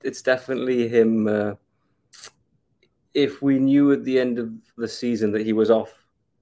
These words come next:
uh, then you can only imagine the send-off he would have got at Anfield. Whereas now, it's, yeah, going out on a whimper. I've heard people say that he's tarnished his legacy.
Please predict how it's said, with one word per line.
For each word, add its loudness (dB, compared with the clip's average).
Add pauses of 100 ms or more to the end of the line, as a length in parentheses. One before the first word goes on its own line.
(300)
uh, -2
then 0
you -6
can -2
only -2
imagine -4
the -6
send-off -6
he -6
would -4
have -6
got -8
at -8
Anfield. -6 (720)
Whereas 0
now, -2 (500)
it's, -8 (760)
yeah, 2 (180)
going 0
out -2 (360)
on -8
a -2
whimper. 0
I've -8
heard -4
people -6
say -4
that -4
he's -10
tarnished -6
his -10
legacy. -2